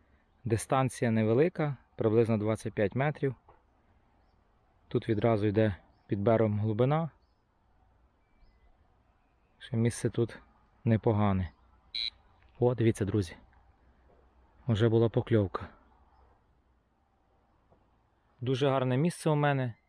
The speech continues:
і досить перспективне. Чому? Тому що одні рибаки сидять від мене сто метрів вверх по течії,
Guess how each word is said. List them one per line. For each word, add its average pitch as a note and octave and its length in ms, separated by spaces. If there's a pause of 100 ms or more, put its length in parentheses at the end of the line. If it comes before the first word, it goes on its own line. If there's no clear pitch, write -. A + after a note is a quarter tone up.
(120)
і C3 60
досить C#3 320
перспективне. B2 800 (220)
Чому? E3+ 420 (420)
Тому C3+ 220
що C3+ 240 (480)
одні C#3 260
рибаки B2+ 340
сидять B2+ 380
від A#2+ 100
мене A#2+ 260
сто E3 200
метрів F#3+ 440 (120)
вверх D#3 220
по D#3 120
течії, D#3+ 560